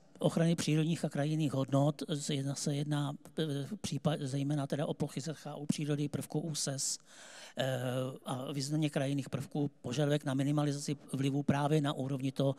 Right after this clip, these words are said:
konkrétního technického řešení. Obdobně ře-, řešení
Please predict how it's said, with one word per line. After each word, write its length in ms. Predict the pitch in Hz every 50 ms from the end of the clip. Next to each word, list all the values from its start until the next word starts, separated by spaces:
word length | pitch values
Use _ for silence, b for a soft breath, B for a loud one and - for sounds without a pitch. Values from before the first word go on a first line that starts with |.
| B B
konkrétního 580 | - 135 131 - 143 143 143 143 139 135 135
technického 640 | - 135 - - 139 135 - - - 127 127 131 123
řešení. 500 | 123 123 - - 156 139 135 131 123 B B B B B B
Obdobně 680 | - 156 147 156 160 156 151 160 160 160 156 156 160 - - 156
ře-, 200 | 139 139 - 151
řešení 420 | 135 147 - - 151 139 151